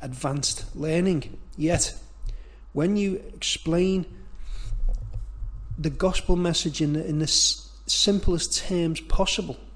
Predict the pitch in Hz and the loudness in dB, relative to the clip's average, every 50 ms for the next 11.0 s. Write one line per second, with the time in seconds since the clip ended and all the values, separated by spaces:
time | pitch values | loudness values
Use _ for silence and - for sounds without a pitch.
0 | - - - - - - - - - - - - - - - 262 202 214 - 349 | -16 -16 -16 -18 -18 -18 -18 -18 -18 -18 -16 -16 -16 -14 -12 -10 -8 -8 -8 -6
1 | 294 202 208 185 - - - 139 123 - - 135 - - 190 220 262 262 - - | -4 -2 0 0 2 2 2 0 -2 -2 -4 -6 -4 -4 -2 -2 0 0 0 0
2 | 139 - - - - - - - - - - - - - - - - - - - | 0 0 -2 -2 -4 -6 -8 -10 -12 -12 -14 -16 -16 -16 -16 -16 -16 -16 -18 -16
3 | - - - - - - - - - - - - - - - - - - - - | -14 -12 -12 -12 -14 -16 -16 -18 -18 -18 -18 -18 -18 -18 -18 -18 -18 -18 -18 -18
4 | - - - - - - - - - - - - - - - - - 202 208 214 | -18 -18 -16 -16 -14 -12 -10 -10 -10 -12 -8 -8 -8 -8 -8 -4 -2 0 2 2
5 | 220 254 277 269 247 208 175 160 147 - - 170 160 151 139 - 170 170 170 - | 4 4 4 4 2 2 2 2 2 4 4 2 2 2 2 2 2 2 2 0
6 | - 151 139 135 - - - - 208 233 - - - 147 110 131 123 120 120 117 | 0 0 -2 0 6 8 8 8 8 4 2 0 0 0 -2 -2 -4 -4 -6 -6
7 | - - - 143 131 120 123 - - - 165 190 214 196 - - 139 135 143 151 | -6 -4 -4 -4 -2 -2 -4 -4 -4 -4 -4 -4 -4 -4 -4 -4 -2 -2 -2 -4
8 | 147 - - - 175 - - - - - 175 196 240 262 247 208 175 151 143 139 | -6 -6 -4 -4 -4 -4 -4 -4 -4 -2 -2 0 0 0 0 -2 -2 -2 -2 -2
9 | 139 151 147 - 247 240 - 226 180 - - - 180 170 165 170 - - 170 147 | -2 -4 -4 -6 -6 -4 -4 -2 0 2 2 2 2 2 2 0 0 0 0 -2
10 | 123 120 123 131 - - - 214 240 254 - - - - 202 180 175 165 135 110 | -2 -2 -2 -2 0 0 0 0 -2 -2 0 0 0 0 -2 -4 -4 -4 -2 -2